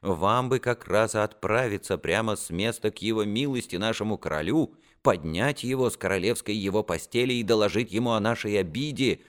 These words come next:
что вот заставляют нас вскакивать среди ночи и по такому холоду выбегать в одних рубахах. Я бы предъявил ему эту кровавую улику и услышал бы из его королевских уст,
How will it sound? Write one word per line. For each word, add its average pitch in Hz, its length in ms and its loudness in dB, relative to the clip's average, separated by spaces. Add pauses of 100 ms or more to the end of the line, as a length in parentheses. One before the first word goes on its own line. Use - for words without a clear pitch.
(160)
что - 260 2
вот 156 180 4
заставляют 117 880 4
нас 104 180 0
вскакивать 113 600 0
среди 92 320 0
ночи 120 380 0
и 90 180 -2
по 98 120 0
такому 120 340 0
холоду 139 480 2
выбегать 98 460 2
в 92 40 -4
одних 101 320 -2
рубахах. 104 580 2 (500)
Я 98 180 0
бы 107 100 2
предъявил 92 600 -2
ему 92 180 0
эту 90 200 -2
кровавую 82 720 0
улику 78 480 -4 (320)
и - 80 4
услышал 127 640 0
бы 101 120 0
из 87 140 0
его 90 260 0
королевских 95 680 -2
уст, - 300 -4